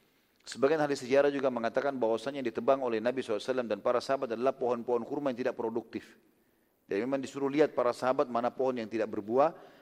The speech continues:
atau mungkin kemungkinan pohon ini, karena sahabat tahu di Madinah mereka berkebun kurma.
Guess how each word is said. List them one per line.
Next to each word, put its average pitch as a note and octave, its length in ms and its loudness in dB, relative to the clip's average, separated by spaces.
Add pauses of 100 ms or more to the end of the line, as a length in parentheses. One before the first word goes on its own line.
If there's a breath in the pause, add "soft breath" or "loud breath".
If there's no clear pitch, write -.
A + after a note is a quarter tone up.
(160 loud breath)
atau A#2+ 240 0
mungkin B2+ 260 -2
kemungkinan A#2+ 460 -2
pohon A#2+ 160 0
ini, B2+ 160 -4
karena C3 320 -2
sahabat F#3 320 2
tahu F#3+ 240 2
di C3 80 -2
Madinah D#3 320 0
mereka E3+ 240 2
berkebun F3 340 0
kurma. D#3+ 380 0